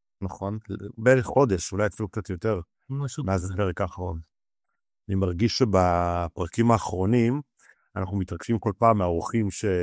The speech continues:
Speaker 1: שמגיעים אלינו, ונראה לי, תסכים איתי, רועי, שהיום ההתרגשות היא רבה במיוחד.
Speaker 2: חד משמעית, ב-level אחר, במיוחד שאתה יודע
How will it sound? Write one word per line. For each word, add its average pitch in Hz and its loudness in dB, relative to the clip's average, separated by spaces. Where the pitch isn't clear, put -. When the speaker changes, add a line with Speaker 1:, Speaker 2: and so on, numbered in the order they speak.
Speaker 1:
שמגיעים 92 -2
אלינו, 90 -4
ונראה 95 0
לי, 113 4
תסכים 113 -4
איתי, 110 0
רועי, 92 2
שהיום 101 0
ההתרגשות 92 -4
היא 101 4
רבה 92 2
במיוחד. 98 0
Speaker 2:
חד 101 -2
משמעית, 95 -2
ב-level 92 0
אחר, 104 2
במיוחד 95 -2
שאתה 101 -4
יודע 98 2